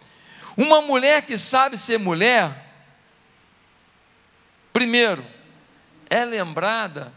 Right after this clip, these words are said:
pela sua generosidade. Mulher combina com generosidade. Mulher tem esse negócio de ser mãe.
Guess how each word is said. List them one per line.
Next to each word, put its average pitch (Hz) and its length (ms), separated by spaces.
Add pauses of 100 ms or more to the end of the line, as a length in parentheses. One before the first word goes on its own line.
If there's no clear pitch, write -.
(100)
pela 208 300
sua 185 540 (400)
generosidade. 202 1400 (2500)
Mulher 220 880 (360)
combina 240 500
com 254 140
generosidade. 233 920 (1800)
Mulher 254 380
tem 277 140
esse 262 200
negócio 240 320
de - 60
ser 262 200
mãe. 202 420